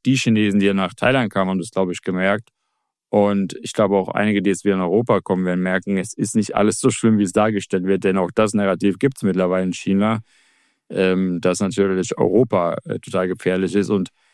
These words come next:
das ist ja das Witzige, dass wir teilweise uns nicht nach China trauen, die Chinesen nicht mehr dahin. Und man denkt sich so, ja, aber jeder lebt ja irgendwie dort und kommt zurecht, ja. Also das muss einem irgendwie ein bisschen klar sein. Es ist ein bisschen schade,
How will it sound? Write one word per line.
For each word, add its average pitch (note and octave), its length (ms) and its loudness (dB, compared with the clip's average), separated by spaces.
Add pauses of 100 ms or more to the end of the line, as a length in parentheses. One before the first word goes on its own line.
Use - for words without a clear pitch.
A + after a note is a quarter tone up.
(120)
das G2 140 2
ist G#2 40 6
ja G#2+ 60 4
das F#2+ 140 0
Witzige, G2+ 480 2
dass F2+ 240 -2 (120)
wir G#2+ 260 2
teilweise F#2+ 560 -2
uns F#2 160 -6
nicht F#2 160 -6
nach G#2+ 100 -10
China G2+ 300 -4
trauen, G2 340 -4
die F2+ 80 -8
Chinesen F#2+ 420 -4
nicht F2+ 100 -8
mehr F#2 100 -6
dahin. F#2+ 340 0
Und F2+ 60 -2
man F2 140 -4
denkt F#2 220 -4
sich F2+ 140 -6
so, F2 220 -2
ja, F#2+ 180 2
aber E2+ 120 -4
jeder G2 260 0
lebt B2 280 0
ja A2+ 80 2
irgendwie G2+ 300 0
dort G2 300 2 (260)
und G2+ 160 -4
kommt G#2+ 260 0
zurecht, F#2 460 -6
ja. G#2+ 240 2 (560)
Also D3 260 2 (140)
das D#3 240 -4
muss F#3 160 0
einem D3+ 140 2
irgendwie D3+ 160 0
ein - 20 0
bisschen B2+ 300 0
klar G#2 240 2
sein. B2+ 200 0
Es A#2+ 180 -6
ist C3 100 -6
ein - 20 -10
bisschen B2 280 -2
schade, C3+ 500 0